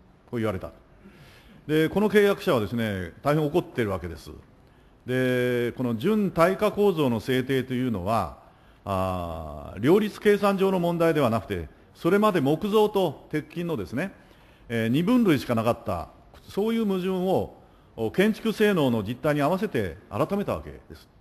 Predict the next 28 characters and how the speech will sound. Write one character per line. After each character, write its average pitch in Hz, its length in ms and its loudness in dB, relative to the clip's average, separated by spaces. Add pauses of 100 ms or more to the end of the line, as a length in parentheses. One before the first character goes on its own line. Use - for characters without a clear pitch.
(120)
ま 123 120 -4
あ、 123 160 -4
新 190 180 4
し 202 180 -4
い - 20 -2
社 117 140 -4
会 110 200 0
制 101 160 -4
度 78 180 -8 (440)
で 113 320 -2
あ 101 100 -2
る 87 80 -8
と。 - 60 -18 (720)
当 214 180 6
然 233 180 4
で 180 120 2
す - 60 -8
ね、 92 220 -4
そ 165 140 -4
の 175 80 0
制 185 180 4
度 170 140 2
を 127 160 2
切 - 160 -8
り 131 80 -4
替 127 200 2
え 104 40 2
て 180 240 2